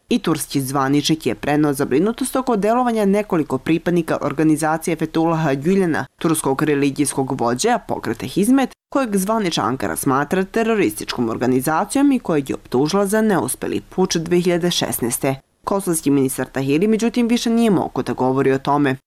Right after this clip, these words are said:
Turska inače od ranije traga za svojim državljanima na Kosovu, a za koje sumnja da su deo Güljanovog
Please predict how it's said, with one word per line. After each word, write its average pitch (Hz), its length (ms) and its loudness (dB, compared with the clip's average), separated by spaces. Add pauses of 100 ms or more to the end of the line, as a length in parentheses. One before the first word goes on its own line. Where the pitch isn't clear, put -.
(220)
Turska 269 320 -2
inače 247 240 2
od 202 120 0
ranije 214 320 2
traga 143 360 -2
za 143 100 0
svojim 143 320 0
državljanima 147 640 2
na 117 140 -4
Kosovu, 262 520 0
a 247 100 2
za 175 160 -2
koje - 280 -4
sumnja 226 480 2
da 220 120 0
su 240 160 -2
deo 214 240 2
Güljanovog 175 680 0